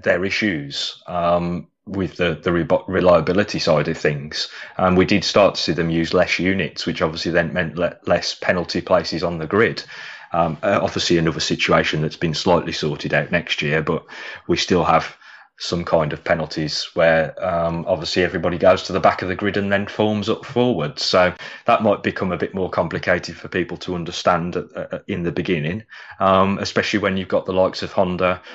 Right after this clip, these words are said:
that could be blowing up a lot of engines to start with. Um, it, it all depends, I think, for Honda, how they work in combination with Toro Rosso. Um, we've seen the destructive,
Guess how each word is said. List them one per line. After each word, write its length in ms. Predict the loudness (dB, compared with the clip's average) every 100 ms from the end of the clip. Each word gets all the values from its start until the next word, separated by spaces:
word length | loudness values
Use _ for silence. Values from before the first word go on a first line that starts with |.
| -6
that 160 | -4 -2
could 200 | -2 -2
be 120 | -2
blowing 340 | 4 4 4 -2
up 140 | 0
a 20 |
lot 160 | 0 2
of 80 | 0
engines 460 | 0 -2 -6 -6
to 60 | -6
start 360 | 0 0 0
with. 260 | -2 -6 -8 -18 -20 -20 -6 2
Um, 440 | 4 4 2 -4 _ _ _ _ _ _ _
it, 280 | 2 2 2
it 140 | 4 6
all 120 | 6
depends, 600 | 4 2 0 0 -2 -2
I 80 | -2
think, 240 | -4 -10
for 100 | -4
Honda, 500 | -2 0 2 2 2 -8 -20
how 300 | -2 0 0
they 440 | 0 0 0 -2 -8
work 640 | -10 -6 -4 -2 -6 -10 -12
in 140 | -10 -8
combination 760 | -4 -4 -2 0 0 -2 -4
with 160 | -6 -4
Toro 220 | -2 0
Rosso. 480 | -2 -2 -2 -2 -4 _ -20 -20 -4
Um, 320 | 0 0 0
we've 180 | 0 0
seen 540 | 0 2 4 2 0
the 300 | 0 0 0 -6 -6
destructive, 960 | 0 0 2 -2 -2 -2 0 0 -6